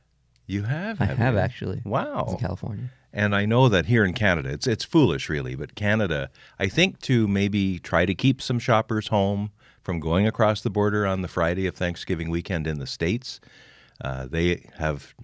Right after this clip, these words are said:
Speaker 1: started doing Black Friday sales up here in Canada,
Speaker 2: Yep.
Speaker 1: especially in places that are border towns, like across from Buffalo, Niagara Falls,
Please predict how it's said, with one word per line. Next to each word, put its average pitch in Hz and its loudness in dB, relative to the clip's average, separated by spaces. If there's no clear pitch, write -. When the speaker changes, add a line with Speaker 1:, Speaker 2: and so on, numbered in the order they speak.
Speaker 1:
started 78 0
doing 76 -4
Black 71 -4
Friday 69 -6
sales 69 -6
up - -10
here 131 2
in 82 -6
Canada, 101 0
Speaker 2:
Yep. 139 2
Speaker 1:
especially 127 2
in 98 0
places 90 0
that 87 0
are 85 0
border 85 0
towns, 64 -6
like 76 -8
across 85 0
from 80 -2
Buffalo, 69 -2
Niagara 85 -4
Falls, 71 -2